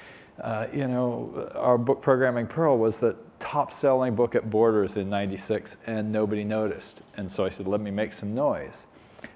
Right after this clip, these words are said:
But then when I organized the Open Source Summit, and everybody was all excited about, uh,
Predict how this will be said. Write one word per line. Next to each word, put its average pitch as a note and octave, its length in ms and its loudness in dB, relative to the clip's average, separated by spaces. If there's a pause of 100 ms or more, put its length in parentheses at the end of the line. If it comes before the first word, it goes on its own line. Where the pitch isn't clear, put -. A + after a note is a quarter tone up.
But F3 140 0
then D4+ 240 4
when A3+ 180 4
I F3 220 4
organized D3+ 960 4
the B2+ 100 4
Open B2 240 2
Source A2+ 320 0
Summit, C#3 380 0 (560)
and A#2 200 0
everybody B2+ 320 2
was A#2+ 200 2
all A#2 180 4
excited A#2 500 0
about, G#2+ 540 2 (160)
uh, G#2 320 0